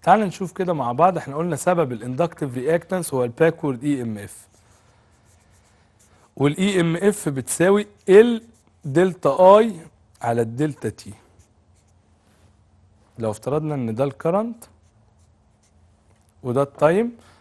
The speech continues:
هنقول ان في اول لحظه الكرنت كان بادي بزيرو بالشكل ده، وهكذا بقى لغايه الاخر. ممتاز جدًا.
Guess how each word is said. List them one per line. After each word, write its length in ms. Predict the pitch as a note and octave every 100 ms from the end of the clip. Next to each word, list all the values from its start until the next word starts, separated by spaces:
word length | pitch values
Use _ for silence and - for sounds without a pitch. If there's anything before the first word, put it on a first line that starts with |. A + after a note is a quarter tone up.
| _ -
هنقول 380 | B2 B2+ G3 G#3+
ان 200 | F3+ E3
في 160 | -
اول 300 | G3+ G3+ F3+
لحظه 260 | G#3+ F#3 E3+
الكرنت 440 | - F#3 G3 E3
كان 240 | - B2+ B2
بادي 240 | D#3 F#3+
بزيرو 400 | E3+ G3 A3 E3+ - _ _ _ _ _ _ _ _ _ _ _ _ _ _ _ _ _ _ _ _ _ _ _ _ _ _ _
بالشكل 520 | A2+ - - D3 F#3+ G3+
ده، 180 | A3 - _ _ _ C3+
وهكذا 420 | D3 E3+ A3 G#3+
بقى 140 | A3+
لغايه 220 | G#3 A3+ A3
الاخر. 400 | A3+ A#3 A3 - _ _ _ _ _ _ _ _ _ - C3
ممتاز 540 | C3 B2+ E3+ F3+ B2
جدًا. 460 | C3 B2 A2 G2